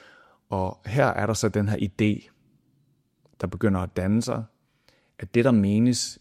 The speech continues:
i Johannes Åbenbaring, også i det gamle testamente i forhold til Josva,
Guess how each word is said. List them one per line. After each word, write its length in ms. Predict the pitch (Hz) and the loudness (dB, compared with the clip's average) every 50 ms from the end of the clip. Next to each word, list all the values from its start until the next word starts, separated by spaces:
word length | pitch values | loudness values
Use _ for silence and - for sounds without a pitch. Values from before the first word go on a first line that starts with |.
| _ | _
i 100 | - - | -8 -4
Johannes 440 | 98 101 95 95 110 107 104 98 - | -2 -2 0 0 0 -2 -2 -2 -2
Åbenbaring, 580 | 98 95 87 90 98 95 95 95 95 98 95 - _ - _ _ _ _ _ - | -4 -4 -4 -4 -4 -6 -6 -6 -8 -10 -12 -14 _ -20 _ _ _ _ _ -6
også 280 | - 90 101 113 - 139 | -2 -2 -2 0 0 -2
i 20 | |
det 120 | 110 107 - | -2 -2 -2
gamle 300 | 98 92 98 107 117 117 | 0 0 2 2 2 0
testamente 680 | - - 104 95 - - 92 90 90 90 92 98 101 98 | -2 -4 -8 -8 -6 -6 -4 -4 -4 -4 -4 -4 -4 -4
i 40 | |
forhold 400 | 92 - 98 95 95 95 98 92 | -6 -4 -4 -4 -4 -4 -6 -6
til 440 | 90 - - 98 90 90 87 85 82 - | -6 -6 -6 -4 -4 -4 -8 -8 -10 -8
Josva, 480 | - 95 95 98 104 - - - - | -6 -4 -4 -4 -4 -6 -6 -6 -6